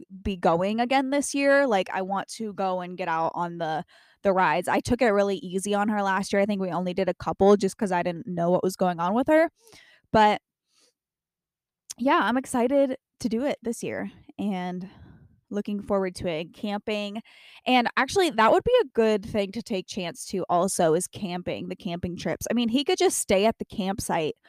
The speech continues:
all weekend and, you know, I don't even have to, like, pony him along. Just taking him al-, along with me so he can go to the new places and stuff might be really good for him.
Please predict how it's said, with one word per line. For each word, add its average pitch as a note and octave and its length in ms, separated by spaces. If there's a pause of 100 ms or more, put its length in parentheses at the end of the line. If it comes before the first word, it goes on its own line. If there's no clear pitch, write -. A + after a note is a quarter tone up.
(260)
all F#3 200
weekend F3 680 (560)
and, F3+ 260
you G3 80
know, D#3 160
I F#3+ 140
don't G3 160
even F#3+ 160
have G3 160
to, - 100
like, D#3 200
pony F3 260
him F#3 140
along. F#3 340
Just G3+ 220
taking A#3 340
him A3+ 160
al-, G3 180 (160)
along F#3+ 360
with G#3+ 220
me C4+ 180
so A3+ 180
he G#3 160
can F#3 360
go F#3 200
to G3 140
the F3+ 80
new F3+ 120
places B3+ 440
and A3+ 120
stuff G#3+ 300 (580)
might F#3+ 140
be F3 100
really E3+ 240
good F3 200
for - 160
him. E3+ 240